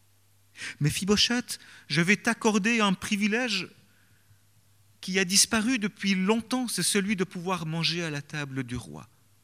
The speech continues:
Tu vas pouvoir manger constamment à ma table. Et Mephibosheth,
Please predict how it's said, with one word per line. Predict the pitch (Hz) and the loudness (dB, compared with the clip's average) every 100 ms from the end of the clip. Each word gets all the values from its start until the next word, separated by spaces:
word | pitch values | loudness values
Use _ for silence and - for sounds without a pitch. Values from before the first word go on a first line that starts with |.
| _ | _
Tu | - | -12
vas | 151 160 | -10 -10
pouvoir | - 151 160 | -10 -6 -4
manger | 156 156 151 165 180 - - - - | -4 -4 -2 -4 -6 -10 -20 -20 -10
constamment | 202 - - 160 151 151 - | -2 -2 -2 -8 -6 -10 -10
à | 120 | -8
ma | 113 | -6
table. | 101 92 80 78 - _ _ _ _ - _ - - - | -8 -10 -10 -12 -16 _ _ _ _ -20 _ -18 -16 -6
Et | 139 | -2
Mephibosheth, | 135 180 202 185 175 - 208 - - | 0 2 0 0 0 -2 -6 -10 -16